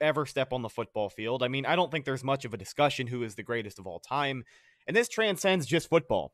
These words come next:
I, I think this conversation trans into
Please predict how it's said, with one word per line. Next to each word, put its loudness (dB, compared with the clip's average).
I, 8
I 6
think 0
this -2
conversation 2
trans -2
into -4